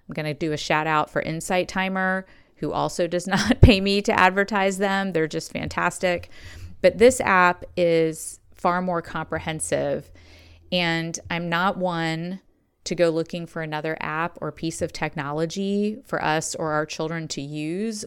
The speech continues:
Lord knows we all use enough technology already.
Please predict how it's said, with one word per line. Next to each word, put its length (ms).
Lord 380
knows 640
we 260
all 640
use 480
enough 460
technology 720
already. 640